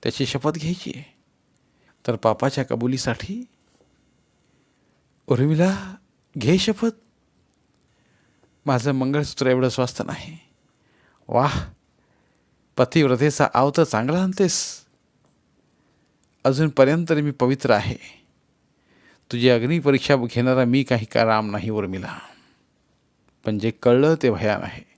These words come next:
त्यासाठी तर तुझं लग्न एवढ्या धांदलीत केलं गेलं. आमच्यासारख्या पाटील घराण्याशी तुझ्या इनामदाराने नमतं घेऊन संबंध जोडला. माझ्यासारख्या खुश-, वाया गेल्या तरुणाला त्याने खुशाल देव मानावं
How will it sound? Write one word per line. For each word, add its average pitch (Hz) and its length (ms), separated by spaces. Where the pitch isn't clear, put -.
त्यासाठी 135 400
तर 165 140
तुझं 147 260
लग्न 143 300
एवढ्या 143 280
धांदलीत 131 460
केलं 139 180
गेलं. 120 320
आमच्यासारख्या 117 520
पाटील 120 400
घराण्याशी 120 400
तुझ्या 110 260
इनामदाराने 110 580
नमतं 113 460
घेऊन 110 240
संबंध 101 380
जोडला. 98 360
माझ्यासारख्या 151 800
खुश-, 117 200
वाया 113 280
गेल्या 151 280
तरुणाला 147 280
त्याने 151 220
खुशाल 147 420
देव 123 200
मानावं 82 360